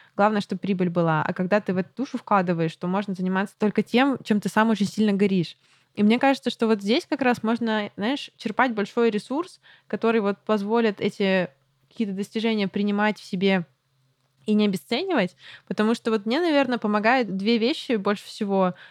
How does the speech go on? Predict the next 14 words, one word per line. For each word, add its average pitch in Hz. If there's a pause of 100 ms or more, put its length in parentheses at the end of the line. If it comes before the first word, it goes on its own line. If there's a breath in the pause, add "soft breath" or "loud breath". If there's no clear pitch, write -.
(120)
Побеждать 220
вот -
этот 180
синдром 202
самозванца 196
и 180
говорить: 185
«Да, 190
блин, 185
мы 180
сделали 196
классный 202
проект, 196
который 180